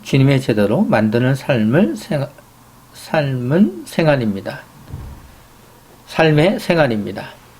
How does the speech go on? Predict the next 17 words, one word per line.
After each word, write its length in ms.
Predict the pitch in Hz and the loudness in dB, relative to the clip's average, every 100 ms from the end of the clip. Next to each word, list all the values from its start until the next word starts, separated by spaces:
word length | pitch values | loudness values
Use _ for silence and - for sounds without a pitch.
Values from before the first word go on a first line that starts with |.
| - - - - - - - | -20 -20 -20 -20 -20 -8 0
명령하신 560 | 143 170 175 170 165 | 4 6 6 4 4
것을 520 | 151 123 156 120 104 | 2 4 4 4 2
생각하면 840 | 110 165 156 131 117 98 127 208 339 | -2 0 0 0 -2 -2 0 -2 -4
교육적인 640 | - 143 143 143 147 147 117 | 0 2 4 2 2 2 2
명령이며 720 | 117 123 127 110 98 123 - - - - - - | 2 2 2 2 0 0 0 -4 -20 -20 -18 -2
눈에 280 | 127 139 151 | 2 4 4
보이는 340 | 147 127 139 | 2 2 2
방식으로 680 | 131 120 110 120 107 185 339 - | 0 -2 -2 -2 0 0 -2 -2
교육하도록 840 | 143 127 127 110 113 131 208 - | 2 2 2 -2 0 -2 -2 -4
하셨습니다. 600 | 147 123 - 107 101 - - - - - - - - - - - - - - - - - - - - - - - - - - - - - - - | -4 -4 -8 -10 -12 -14 -20 -20 -20 -20 -20 -20 -20 -20 -20 -20 -20 -20 -20 -20 -20 -20 -20 -20 -20 -20 -20 -20 -20 -20 -20 -20 -20 -18 -18 -6
교회가, 560 | - 160 160 147 110 107 | 2 4 6 6 4 -2
교회의 300 | - 156 165 | 0 4 6
역할을 500 | 147 160 143 127 180 | 4 2 2 2 2
잘하는 500 | 220 147 135 135 131 | 0 -2 0 0 -2
교회가 380 | 110 127 107 202 | 0 0 0 -2
좋은 380 | 208 131 123 135 | 0 2 2 2
교회입니다. 640 | 127 113 98 92 98 107 | 2 2 2 -4 -8 -10